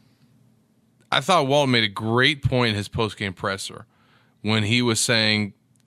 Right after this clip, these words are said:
you know, trips to the Women's College World Series aren't remembered. It's championships. And at the end of the day, the Gators added a number to that wall,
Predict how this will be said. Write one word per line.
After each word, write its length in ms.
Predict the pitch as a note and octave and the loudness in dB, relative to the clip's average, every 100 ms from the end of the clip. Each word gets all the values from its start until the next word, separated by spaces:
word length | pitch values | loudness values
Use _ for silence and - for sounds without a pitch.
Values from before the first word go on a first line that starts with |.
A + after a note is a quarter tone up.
| _ | _
you 100 | - | -6
know, 220 | G#2 F2+ F2+ _ _ _ _ _ _ _ _ _ _ - - _ _ - | -4 -4 -8 _ _ _ _ _ _ _ _ _ _ -20 -20 _ _ -4
trips 380 | - F3+ E3 - | 0 0 -2 -6
to 400 | - C3+ B2 A2+ | 0 2 0 -2
the 100 | G#2+ | -2
Women's 340 | A#2+ A#2+ G#2+ | 0 0 -2
College 340 | - A2 G2+ | -2 -2 -2
World 280 | G2+ G2+ F#2+ | -4 -6 -6
Series 640 | - A2 G2 F2+ F2 E2+ - | -6 -6 -6 -6 -8 -10 -8
aren't 180 | G2 - | -8 -6
remembered. 500 | F#2 F2 - - - _ _ _ _ | -8 -10 -12 -18 -20 _ _ _ _
It's 160 | - - | -8 -2
championships. 840 | - D3 F#2+ F#2+ - - - - - _ _ _ _ _ _ _ _ _ | 2 0 0 -8 -12 -12 -16 -18 -20 _ _ _ _ _ _ _ _ _
And 160 | A#2+ A#2+ | -2 0
at 100 | A2+ | 2
the 120 | B2 | 0
end 100 | D3+ | 2
of 80 | D3 | 2
the 60 | |
day, 300 | A#2 C#3+ B2+ | 2 2 2
the 120 | A2+ G#2+ | 2 2
Gators 500 | A#2+ C3+ A2 - - _ _ _ _ | 2 2 0 -4 -8 _ _ _ _
added 300 | A2+ C3+ B2+ | -2 0 0
a 40 | A2 | 0
number 280 | A2+ B2+ G#2+ | 0 0 -2
to 120 | A2+ | -2
that 200 | A2 G2 | -4 -2
wall, 340 | G2+ G#2 - | -2 -4 -6